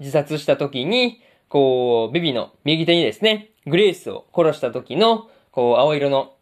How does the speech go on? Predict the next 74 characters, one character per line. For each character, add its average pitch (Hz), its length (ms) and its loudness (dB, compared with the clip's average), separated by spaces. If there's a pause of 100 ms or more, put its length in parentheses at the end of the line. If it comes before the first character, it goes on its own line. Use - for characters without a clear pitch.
(140)
こ 123 160 -2
う、 120 80 2
液 139 140 0
体 143 180 2
が 127 120 -2
つ - 140 -10
い 110 120 -10
て 110 100 -4
い 104 140 -8
て、 220 340 -2 (240)
左 170 300 -2
手 202 100 0
に 247 80 -2
は - 60 -2
ね、 151 340 -10
佐 156 240 0
伯 147 140 -10
の 143 260 -2
赤 170 180 0
い 147 120 0
血 - 100 -16
が 113 100 -6
付 - 120 -16
着 135 240 -2
し - 80 -14
て 143 140 2
い 139 80 2
る 180 80 2
っ 214 40 2
て - 400 -4
い 202 340 4
う 175 60 -2
と 170 120 2
こ 160 80 2
ろ 147 100 2
が 127 100 2
ね、 131 280 -2 (420)
ま 185 40 -2
あ、 - 20 -16
こ 165 240 2
う、 160 40 2
恐 165 140 0
ろ 165 80 2
し 156 160 -6
い 131 60 0
ほ 127 100 -6
ど 113 100 -4
に、 101 320 -10
こ 110 380 0
う、 - 20 -20
記 139 120 2
憶 135 180 0
に 127 140 -8
残 127 220 -4
っ 127 60 -10
て - 140 -8
い 120 80 -2
る 113 140 -6
と 117 80 -10
こ 120 100 -4
ろ 110 140 0
で 185 80 4
は 196 420 0
あ 117 80 -4
り 107 100 -8
ま 101 140 -10
す - 160 -20
ね。 127 380 -2 (1040)
ま 160 60 0
あ、 - 20 4
あ 202 60 4
と 370 60 6
は - 60 4
ね、 208 280 -2